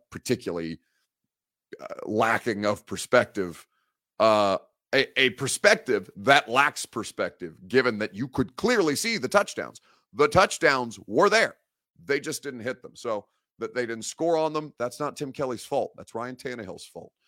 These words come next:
more than anybody else on the field on Sunday.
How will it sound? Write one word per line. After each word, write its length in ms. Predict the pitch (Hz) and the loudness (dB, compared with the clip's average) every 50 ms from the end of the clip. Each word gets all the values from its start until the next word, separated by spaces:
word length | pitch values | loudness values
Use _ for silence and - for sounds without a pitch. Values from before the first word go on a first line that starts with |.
| _ _ _ _ _ - | _ _ _ _ _ -12
more 140 | 95 98 | -10 -10
than 140 | 85 101 101 - | -8 -8 -8 -6
anybody 420 | 98 117 123 117 120 120 123 123 | -6 -4 -2 0 0 2 2 2
else 240 | 117 120 117 - - | 2 2 0 -2 -4
on 100 | 117 110 | -8 -8
the 60 | 107 | -8
field 320 | - - 131 143 127 113 | -10 -6 -4 -4 -2 -2
on 140 | 104 101 101 | -4 -6 -8
Sunday. 500 | 98 - - 131 135 117 95 87 85 85 | -6 -6 -6 -6 -6 -6 -8 -8 -10 -12